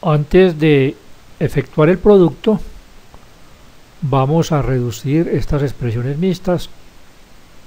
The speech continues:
a una fracción sencilla. Yo lo voy a hacer en cruz. Entonces multiplico uno por y, que me da y, más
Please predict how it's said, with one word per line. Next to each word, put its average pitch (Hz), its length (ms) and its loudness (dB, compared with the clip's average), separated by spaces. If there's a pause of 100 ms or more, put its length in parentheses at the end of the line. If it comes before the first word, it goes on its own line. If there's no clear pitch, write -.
(120)
a 139 160 -2
una 123 240 -2
fracción 117 480 -8
sencilla. 127 600 -6 (920)
Yo 147 80 0
lo 143 120 4
voy 156 160 4
a 156 60 4
hacer 170 460 0
en 107 280 -8
cruz. 151 440 -4 (920)
Entonces 143 200 -4
multiplico 127 640 -6 (460)
uno 170 300 2
por 175 220 0
y, 170 220 0 (1040)
que 139 140 -6
me 120 160 -2
da 127 160 -2
y, 143 320 -4 (1400)
más 147 500 -4